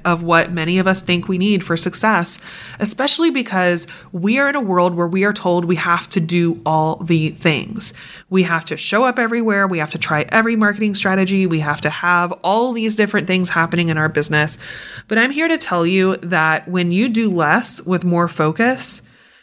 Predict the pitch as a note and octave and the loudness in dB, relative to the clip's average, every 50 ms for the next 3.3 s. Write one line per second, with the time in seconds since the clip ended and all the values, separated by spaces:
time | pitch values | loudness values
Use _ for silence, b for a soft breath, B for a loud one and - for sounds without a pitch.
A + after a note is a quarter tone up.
0 | b b b F#3+ F#3 G#3 A3 G#3+ G#3+ G#3 G3 G3 - - _ - G#3 A3 A3 G#3+ | b b b -2 2 2 2 2 2 0 -2 -4 -8 -12 _ -2 0 0 0 0
1 | - - - - - A3 G#3 F#3+ F#3 F#3 F#3 F#3 F#3+ G3+ G3+ G3+ F#3+ - - F#3+ | -2 -2 -2 0 0 2 2 2 0 0 0 0 2 2 2 2 2 0 0 2
2 | F3+ E3 D#3 D3+ D3 - - E3 D#3 D#3 D#3 D#3 D3+ D3 C#3+ D3 D3 - - - | 2 2 0 0 0 0 2 2 2 2 2 0 0 0 -2 -2 -2 -2 -2 0
3 | C#3 F#2+ E2+ G#2 - | 0 0 -2 -6 -10